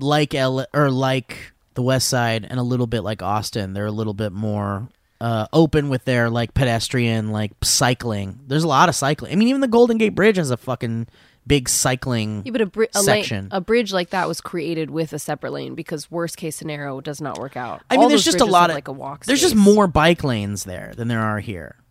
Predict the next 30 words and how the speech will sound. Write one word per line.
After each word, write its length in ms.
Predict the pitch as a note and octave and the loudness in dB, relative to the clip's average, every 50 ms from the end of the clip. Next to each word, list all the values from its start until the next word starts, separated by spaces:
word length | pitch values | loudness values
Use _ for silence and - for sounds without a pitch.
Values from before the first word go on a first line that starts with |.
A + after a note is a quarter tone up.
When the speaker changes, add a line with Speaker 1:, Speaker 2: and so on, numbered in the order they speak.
| _ _ - | _ _ 0
Speaker 1:
I 80 | E3 G3 | 4 4
don't 180 | A3+ A#3 A3+ | 6 6 6
know 100 | G#3+ G3+ | 6 6
what 120 | F#3+ F3 - | 4 4 4
that 120 | D3 D3 | 4 4
has 120 | D3+ D#3 D3 | 4 4 2
Speaker 2:
Maybe. 60 | - | 0
Speaker 1:
to 60 | D3 C3+ | -2 -2
say 240 | - - D3 C3+ | 0 0 0 0
about 340 | C3 B2+ B2+ A#2+ A2+ A2 - | 0 0 0 -2 -2 -4 -4
Vespas, 580 | A2 A#2+ C3 C#3 - - - G2+ - G2+ G#2 - - | -2 0 0 0 0 -2 -6 -8 -8 -8 -8 -6 -4
but 160 | A#2 G#2 - | -4 -4 -2
I 120 | - C#3 E3 | 0 0 0
did 180 | D#3+ D#3+ F#3 F3+ | 4 4 4 4
look 220 | F3+ E3+ D#3 - | 4 2 2 2
into 220 | D#3 D3 D3+ D3 A#2+ | 0 0 2 0 0
Vespas 540 | A#2 B2 A2+ G#2+ - - - A#2 G#2+ G2 A2+ | 0 0 0 0 -2 -4 -4 -4 -4 -2 -4
and 80 | A2+ | -4
was 120 | A2 G#2 G#2+ | -4 -4 -4
like, 120 | A2 G#2 | -4 -4
"Man, 240 | B2+ D#3 E3 D#3 D3+ | -2 -2 -2 -2 -2
maybe 220 | D#3+ E3 D#3+ E3 D#3 | -2 -2 0 2 0
I 40 | D3+ | 0
should 160 | D3 - B2+ | 0 -2 -6
get 120 | B2 B2+ A#2 | -6 -4 -4
a 40 | A2 | -4
Vespa 440 | G#2 A#2 A2+ G#2+ - - G#2 F#2+ | -4 -4 -4 -6 -6 -8 -8 -8
or 60 | F2+ F#2+ | -8 -8
something." 420 | - G#2+ G#2 F#2+ - G#2 F#2 G2 | -8 -10 -12 -10 -10 -12 -10 -10
But 280 | G2 G#2+ G2 F#2+ - | -8 -6 -6 -8 -8